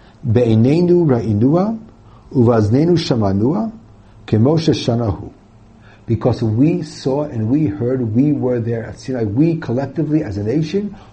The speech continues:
were there at Sinai, and we were personal witnesses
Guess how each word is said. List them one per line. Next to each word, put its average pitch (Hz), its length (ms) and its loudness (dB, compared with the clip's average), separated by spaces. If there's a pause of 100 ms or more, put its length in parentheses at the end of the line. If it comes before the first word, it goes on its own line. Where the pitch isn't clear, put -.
were 147 420 2
there 131 380 0
at - 160 -8
Sinai, 160 460 -4 (160)
and 120 320 0
we 196 320 0
were 117 220 -4
personal 170 480 -2
witnesses 110 640 -4